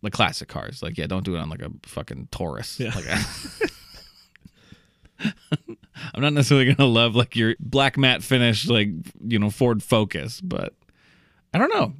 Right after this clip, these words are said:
Speaker 1: I don't know why this, this can is just like, I think it's 'cause it's, like, it's both, it's both elegant yet simple.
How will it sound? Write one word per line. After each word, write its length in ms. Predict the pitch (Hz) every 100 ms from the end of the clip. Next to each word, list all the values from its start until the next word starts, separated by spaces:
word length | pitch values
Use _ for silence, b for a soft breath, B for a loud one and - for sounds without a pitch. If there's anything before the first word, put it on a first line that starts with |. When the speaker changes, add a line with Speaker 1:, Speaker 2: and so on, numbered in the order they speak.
| _
Speaker 1:
I 60 | 143
don't 100 | 214
know 80 | 233
why 240 | 196 196
this, 280 | 202 190 180
this 500 | - - 156 - - _
can 300 | - 185 339
is 140 | 95 101
just 260 | 110 -
like, 160 | - 117 -
I 140 | 143
think 140 | 165 196
it's 80 |
'cause 180 | - 190
it's, 160 | 165 -
like, 300 | 151 139 - b b b b -
it's 180 | 127 120
both, 600 | 117 147 143 - - _ _ _
it's 180 | 117 -
both 200 | 127 117 -
elegant 480 | 127 139 139 139 -
yet 240 | 110 110
simple. 500 | - 117 95 73 -